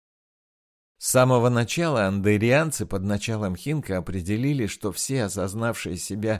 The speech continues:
частично или полностью машины самостоятельно стремились только к тому, чтобы выполнять свои задачи эффективнее. Неважно, был ли это дроид-уборщик или один из потоков сознания центра,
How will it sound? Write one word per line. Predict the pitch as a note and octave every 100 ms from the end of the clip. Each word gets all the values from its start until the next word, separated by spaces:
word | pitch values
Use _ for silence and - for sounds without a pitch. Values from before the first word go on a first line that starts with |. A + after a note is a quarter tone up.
| -
частично | A#2+ - - C3 B2 - A2 G2+
или | G2+
полностью | - A#2 A2+ G2+ F2+ - F2+
машины | F2+ - D3 D#3+ A2 D#2 -
самостоятельно | - B2+ A#2 - G#2 G2 A#2 D3+ C3+ C3+ A#2
стремились | - F#2+ G2+ B2+ C#3+ G#2+
только | - B2 B2 G#2+
к | -
тому, | - G#2 C#3
чтобы | F3 - A#2+ A2
выполнять | G#2 G#2 G#2+ G#2+ B2 C3+
свои | - F#2 G#2
задачи | B2 G2+ G2+ B2 B2 A2+ G#2+
эффективнее. | - G#2+ - - A#2 D#2+ D2+ - _ -
Неважно, | C3 F3 G3+ - G#2+ F#2+
был | F#2+ D#3+ D3+
ли | G2+
это | G2 G#2+
дроид-уборщик | F#2 G2 A2 A2 A2 F#2+ F2+ B2+ - G#2+ - -
или | F#2+ G2+
один | G#2 G2 F#2+ G2
из | F#2
потоков | - F#2+ - G#2+ G#2 -
сознания | F#2+ F#2 E2 G2+ F#2+ F#2
центра, | E2+ - G#2+ A#2 - G2